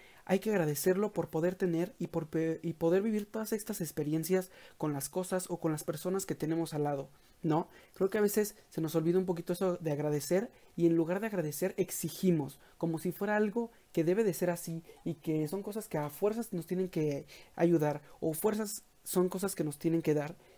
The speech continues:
Y no es así, ¿no? Si alguien te lo va a dar, va a ser de corazón, no porque sea algo que esté estrictamente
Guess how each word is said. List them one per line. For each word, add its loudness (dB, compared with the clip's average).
Y 6
no 6
es 0
así, 0
¿no? 0
Si -2
alguien 2
te 4
lo 2
va 4
a 4
dar, 2
va 2
a 4
ser 2
de 4
corazón, -4
no 2
porque -2
sea 2
algo 2
que -8
esté 0
estrictamente 0